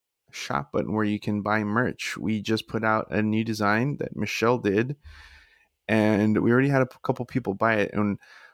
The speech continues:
uh, if you're listening to this, guys, send us a picture so we can share your photos. Also, we did do that giveaway, and we did have a winner. If you don't follow us on social media, that winner was Dan from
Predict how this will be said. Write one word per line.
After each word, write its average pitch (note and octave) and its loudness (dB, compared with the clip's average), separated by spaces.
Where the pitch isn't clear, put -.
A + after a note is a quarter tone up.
uh, G#2+ 4
if G#2 -4
you're A2+ 4
listening D#3 0
to D#3+ 2
this, D#3 0
guys, D#3 0
send C#3+ 0
us D#3 -4
a C3 -6
picture - -2
so A2 -2
we A2+ 0
can G#2+ -4
share A#2+ 0
your G#2 0
photos. G#2+ 0
Also, A2 0
we G2+ -2
did A2+ -2
do A#2+ -2
that A2 0
giveaway, A#2+ -2
and G#2 0
we G#2 -2
did A2 0
have G#2 0
a G2 -2
winner. F#2+ -2
If - -6
you G2+ -6
don't B2 2
follow C3+ 2
us C3+ -4
on C3 0
social C3+ -2
media, C3+ 0
that A2 0
winner A2+ 2
was G#2 0
Dan A#2+ 2
from G#2 -2